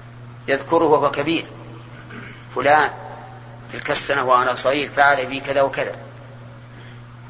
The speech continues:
وإذا عقل ربما يكون في ذلك سبب لأن يدعو الله لك على ما فعلت فيه. وفي هذا الحديث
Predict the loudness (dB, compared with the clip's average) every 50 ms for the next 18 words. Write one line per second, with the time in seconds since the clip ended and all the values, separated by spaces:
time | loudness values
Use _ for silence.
0 | -18 -18 -18 -2 0 2 2 4 6 8 8 8 8 6 6 6 4 4 6 4
1 | 4 2 2 -4 -10 -12 -14 -8 -4 -4 -4 -4 2 2 2 4 4 4 4 2
2 | 0 0 -2 -2 -2 -2 -2 -2 -2 -2 2 6 6 6 6 4 0 -2 -2 4
3 | 4 6 6 6 4 4 -4 -12 -16 -16 -16 -16 -18 -18 -18 -18 -18 -18 -18 -18
4 | -18 -8 0 2 2 4 4 4 2 4 4 4 4 4 4 4 2 2 0 -2
5 | -2 -4 -10 -14 -14 -16 -16 -16 -16 -18 -18 -18 -18 -18 -18 -18 -18 -18 -18 -18
6 | -18 -18 -18 -18 -18 -18 -18 -12 -6 0 2 2 4 2 2 4 4 4 4 4
7 | 0 -6 -6 -6 -6 -6 -10 -14 -16 -16 -16 -16 -16 -18 -18 -18 -18 -18 -20 -20
8 | -20 -20 -20 -20 -18 -20 -20 -20 -20 -20 -20 -20 -18 -18 -18 -18 -18 -18 -18 -18
9 | -6 -2 -2 2 4 6 6 8 6 6 4 2 2 2 4 4 4 4 2